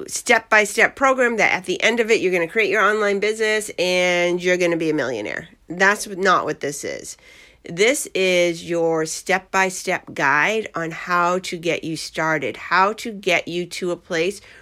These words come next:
where you are in consistent motion, okay? So maybe it's the painting and you just start painting. You're like,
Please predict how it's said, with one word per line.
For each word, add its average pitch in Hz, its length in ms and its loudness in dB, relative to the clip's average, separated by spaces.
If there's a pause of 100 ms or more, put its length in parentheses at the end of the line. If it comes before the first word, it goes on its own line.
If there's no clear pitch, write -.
(100)
where 185 120 6
you 185 280 4
are 170 120 6 (140)
in 220 340 2 (260)
consistent 202 1120 -2
motion, 165 680 -4 (300)
okay? 170 540 0 (320)
So 190 560 4 (180)
maybe 202 360 8
it's 208 220 4
the 214 100 -2
painting 180 720 0
and 165 500 2
you 165 80 -2
just 170 320 -4
start - 320 2
painting. 208 400 -2
You're 135 140 -2
like, 127 180 -6